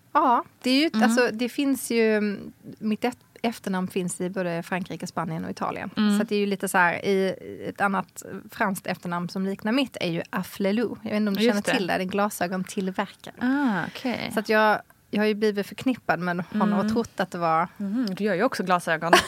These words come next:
Speaker 1: <laughs> Nej, men alltså det här är lite nytt, eller vad ska man säga, lite rolig fakta är, jag fick ju faktiskt ett, ett, eh, brev från Aflelou, Alain
Speaker 2: Nej.
Speaker 1: Aflelou, där han sa att jag fick inte lov att använda
Speaker 2: <gasps>
Speaker 1: Aflalo på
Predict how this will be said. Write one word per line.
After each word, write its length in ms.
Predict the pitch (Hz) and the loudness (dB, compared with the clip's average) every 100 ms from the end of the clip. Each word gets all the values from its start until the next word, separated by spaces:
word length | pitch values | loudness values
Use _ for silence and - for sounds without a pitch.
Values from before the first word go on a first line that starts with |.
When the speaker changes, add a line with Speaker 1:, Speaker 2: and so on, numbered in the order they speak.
| 415 | 10
Speaker 1:
<laughs> 320 | 359 262 277 277 | 10 8 4 8
Nej, 160 | 277 | 8
men 180 | 277 240 | 8 4
alltså 180 | 254 226 | 4 2
det 80 | 226 | 4
här 220 | 202 214 | 4 4
är 180 | 247 240 | 4 2
lite 440 | 233 - 214 196 | 0 2 2 2
nytt, 380 | 208 208 202 - - | 2 2 0 -6 -6
eller 180 | 196 | -2
vad 80 | 180 | -2
ska 80 | - | -2
man 80 | 185 | -4
säga, 180 | 185 190 | -2 -2
lite 340 | 196 202 202 | -2 -2 -2
rolig 380 | 214 214 208 190 | 0 0 0 0
fakta 360 | 226 220 - 233 | -2 -4 0 4
är, 160 | 214 | 4
jag 300 | 185 185 190 | 4 2 0
fick 300 | - 226 - | -2 -6 -4
ju 80 | 185 | -4
faktiskt 380 | - 208 214 220 | -4 -6 -10 -14
ett, 260 | - - | -16 -14
ett, 380 | - 170 170 - | -4 -4 -6 -4
eh, 240 | 180 165 170 | -2 -2 -4
brev 640 | 190 202 240 185 139 175 | -2 -2 0 -2 -2 -4
från 380 | - - 175 190 | -4 -2 0 0
Aflelou, 680 | - 190 - 196 202 233 220 202 | -2 -2 -2 -2 0 0 -2 -6
Alain 340 | - 202 220 214 | 0 4 4 4
Speaker 2:
Nej. 120 | 196 | 2
Speaker 1:
Aflelou, 400 | 185 - 214 208 - - - - - - | -2 -4 -4 -4 -8 -18 -16 -16 -16 4
där 160 | 220 | 4
han 240 | 202 196 185 | 6 2 2
sa 380 | - 185 180 | 4 6 6
att 300 | 180 180 - | 4 0 -2
jag 120 | 185 180 | -4 -4
fick 140 | 196 | -2
inte 200 | 196 190 | -2 0
lov 380 | 202 190 170 - | 0 0 0 -4
att 140 | - | -4
använda 400 | 185 190 180 175 | 0 2 2 2
Speaker 2:
<gasps> 60 | - | 0
Speaker 1:
Aflalo 480 | 185 - 180 175 | -2 -2 -2 0
på 60 | 180 | -4